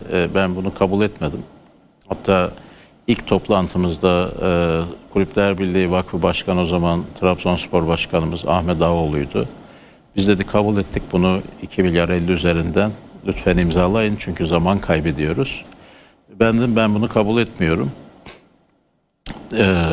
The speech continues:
Beyin Spor'la yaptığımız, e, görüşmede bunu önce işte onlara iki yüze çıktılar, ben kabul etmedim. Sonra, e, epey bir pazarlık, pazarlık. Bir günde üç tane toplantı yaptık.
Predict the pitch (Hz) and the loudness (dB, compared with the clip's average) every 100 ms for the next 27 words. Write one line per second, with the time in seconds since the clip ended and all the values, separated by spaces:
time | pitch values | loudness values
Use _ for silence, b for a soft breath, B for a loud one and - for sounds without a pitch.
0 | 78 - 92 117 107 - - 92 87 85 | 0 -2 2 2 2 -2 0 2 2 2
1 | 82 - 104 101 - 90 101 - - - | -2 -2 0 0 0 0 0 -4 -12 -18
2 | - 92 87 85 110 98 - 85 71 - | -2 0 2 0 0 0 -2 -4 -2 -2
3 | - - - B B B B _ - 113 | -4 -12 -20 B B B B _ 0 2
4 | 110 107 - - - - 120 113 95 107 | 2 -2 -8 -18 -20 -6 0 2 4 2
5 | 107 - - 98 101 101 98 101 95 - | 0 -6 -2 0 2 2 2 0 -2 -10
6 | - - 101 - 98 92 92 92 - - | -16 -10 -8 0 2 2 0 0 -4 -6
7 | 80 85 82 90 85 90 87 87 - - | 0 0 2 0 0 0 0 0 -2 -4
8 | 76 - - - 95 92 90 - B B | -4 -4 -8 0 2 4 2 -2 B B
9 | B B B - 101 - 104 - 92 90 | B B B -4 -2 0 -4 2 2 2
10 | - 101 90 90 85 82 107 92 82 87 | 0 0 2 0 0 -2 0 2 0 -2
11 | - 107 101 95 98 117 - 101 98 - | -2 0 2 2 2 -2 -2 0 0 0
12 | 92 101 95 - 90 76 - | 0 2 0 2 0 0 -6